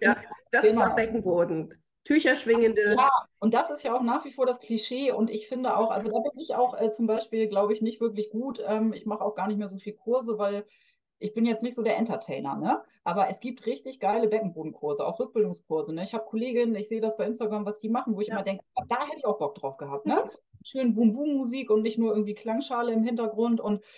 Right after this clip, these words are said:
Speaker 2: eben wirklich tollen Übungen, die man auch umsetzen kann im Alltag und im
Speaker 1: Ja.
Speaker 2: Kraftsport dann anwenden kann.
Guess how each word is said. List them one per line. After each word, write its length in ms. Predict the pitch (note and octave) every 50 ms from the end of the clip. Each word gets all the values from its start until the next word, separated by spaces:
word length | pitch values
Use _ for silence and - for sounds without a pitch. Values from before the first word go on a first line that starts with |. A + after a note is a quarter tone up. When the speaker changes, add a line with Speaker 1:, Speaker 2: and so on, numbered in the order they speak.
| - _ _
Speaker 2:
eben 180 | G3+ G#3 G#3
wirklich 300 | A3 B3+ A#3 A3+ G#3+ G#3+
tollen 420 | - - - A#3 A#3+ B3+ C4 B3+ A3+
Übungen, 400 | A3 A#3+ A#3+ A#3+ B3+ B3 A#3 A3
die 100 | G#3 G#3+
man 200 | G#3+ G#3+ G#3 G3+
auch 240 | - F#3+ G#3 G#3+ -
umsetzen 640 | - - - G#3+ C4 A#3 G#3+ A3 A3 - - A3
kann 200 | G#3+ A3+ A3 G#3+
im 120 | G3 G#3+ -
Alltag 600 | - F#3+ G3 G#3+ G#3+ G#3+ A3 A3 G#3 G#3 G#3+ G#3+
und 160 | - G3 F#3+
im 100 | F#3 G3
Speaker 1:
Ja. 0 |
Speaker 2:
Kraftsport 580 | B3+ B3 A3+ A3+ - - - _ G3 G#3 G#3+ -
dann 140 | G#3 G#3 -
anwenden 380 | - G#3 G#3 G#3+ G#3+ F#3 F#3+
kann. 240 | - G#3 G#3 G3+ G3